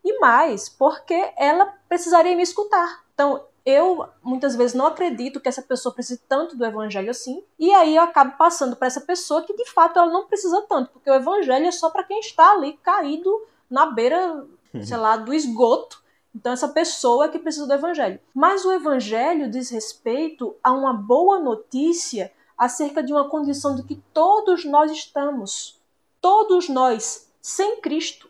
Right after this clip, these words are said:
Speaker 1: estamos mortos. Aí é, é aquele, aquele filme, né? I See Thy People. Eu vejo gente morta. Com que frequência?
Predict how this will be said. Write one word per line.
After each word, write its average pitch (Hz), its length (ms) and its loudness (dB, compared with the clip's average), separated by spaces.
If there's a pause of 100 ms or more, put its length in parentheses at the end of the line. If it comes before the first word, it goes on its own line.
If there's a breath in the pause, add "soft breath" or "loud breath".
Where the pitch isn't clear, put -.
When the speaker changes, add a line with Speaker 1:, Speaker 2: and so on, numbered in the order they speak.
Speaker 1:
estamos 302 420 -6
mortos. - 880 -4 (320)
Aí 233 300 0
é, 233 240 0
é 233 40 0
aquele, 247 640 -2
aquele 247 260 -6
filme, 247 440 -4
né? 240 280 -8 (220 loud breath)
I 240 120 4
See 262 340 -6
Thy 233 180 0
People. 226 540 -8 (280)
Eu 247 160 6
vejo 247 380 2
gente 254 140 -6
morta. 202 460 -4
Com 311 200 -10
que 370 120 0
frequência? 226 760 -4